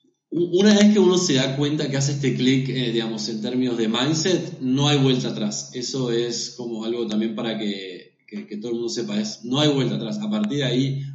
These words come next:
uno se pone como mucho más Mateo para decir, "Me tengo que capacitar más, me tengo que educar más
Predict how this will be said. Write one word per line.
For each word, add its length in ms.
uno 140
se 120
pone 280
como 200
mucho 360
más 180
Mateo 520
para 200
decir, 420
"Me 100
tengo 260
que 60
capacitar 480
más, 180
me 60
tengo 200
que 80
educar 340
más 320